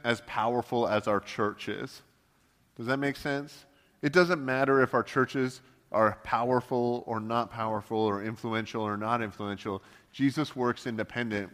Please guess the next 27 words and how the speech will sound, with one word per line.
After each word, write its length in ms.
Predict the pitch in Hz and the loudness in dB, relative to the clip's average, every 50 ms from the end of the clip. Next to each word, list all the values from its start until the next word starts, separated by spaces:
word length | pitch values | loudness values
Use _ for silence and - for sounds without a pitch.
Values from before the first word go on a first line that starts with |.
| - _ - | -18 _ -2
of 160 | 123 113 113 | -2 -2 0
the 80 | 120 117 | 0 -6
structures 500 | - - - 135 131 - - 139 123 - | -8 -4 -2 -2 -2 -2 -4 -6 -4 0
that 140 | 131 110 92 | 0 -2 0
we 100 | 110 107 | -2 -6
set 280 | - - 120 107 98 | -6 -2 -2 -2 0
up 180 | 104 98 95 - | 0 -2 -4 -6
to 80 | - 110 | -10 -10
show 280 | - - 113 104 101 | -6 -4 -4 -4 -2
him 160 | 104 107 95 95 | -4 -4 -6 -6
off. 360 | 95 87 76 - - - - _ _ _ _ _ _ _ _ _ _ _ _ _ - | -6 -4 -6 -6 -8 -10 -20 _ _ _ _ _ _ _ _ _ _ _ _ _ -6
All 120 | - 110 110 | -2 0 2
right? 200 | 113 123 139 143 - - - - - _ _ _ _ _ | 2 2 0 -2 -6 -16 -20 -20 -20 _ _ _ _ _
When 380 | - 127 123 143 165 190 202 196 | -10 -6 2 4 4 6 6 6
we 160 | 190 175 160 | 6 6 6
have 180 | 165 151 139 | 6 6 4
a 60 | 139 127 | 4 0
Jesus 400 | 113 131 139 135 - 143 127 - | 2 2 2 2 2 0 -4 0
that 160 | - 127 - | 0 0 0
depends 540 | - 107 - - 151 165 175 175 151 113 123 | 0 -4 -2 0 0 0 0 0 -2 -2 0
on 200 | 113 104 107 123 | 0 2 4 4
us, 440 | 147 139 113 113 - - - - - - - _ _ _ _ _ | 4 4 4 2 -2 -6 -16 -18 -20 -20 -20 _ _ _ _ _
we've 180 | - 127 131 123 | 2 2 2 2
flipped 320 | - - 160 160 160 - | 2 2 4 4 4 4
around 320 | 151 135 135 131 127 120 113 | 2 4 6 6 6 6 2
who's 260 | 110 135 127 117 104 | 0 0 0 0 2
God. 440 | - 123 110 107 95 90 101 - | 4 8 8 8 8 6 -2 -6